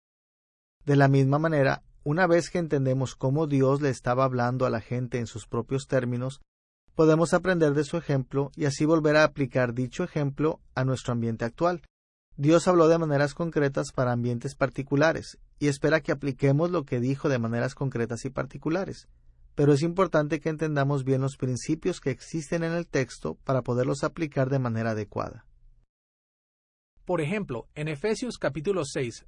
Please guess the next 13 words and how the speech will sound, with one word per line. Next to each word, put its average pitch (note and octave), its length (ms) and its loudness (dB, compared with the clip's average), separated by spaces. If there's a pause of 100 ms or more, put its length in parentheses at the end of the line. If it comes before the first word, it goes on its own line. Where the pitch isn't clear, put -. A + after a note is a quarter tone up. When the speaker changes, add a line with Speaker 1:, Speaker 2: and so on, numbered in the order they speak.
Speaker 2:
versículos D#3 600 -8
cinco G3+ 480 -6
y E3 100 -8
nueve, A2+ 420 -10 (360)
Pablo A#3 300 0
instruyó C#3+ 440 -2
a D#3+ 80 0
dos D3 220 -4
tipos F3 320 -6
de E3 100 -6
personas D3 520 -10
en C3 80 -8
particular. A#2 720 -12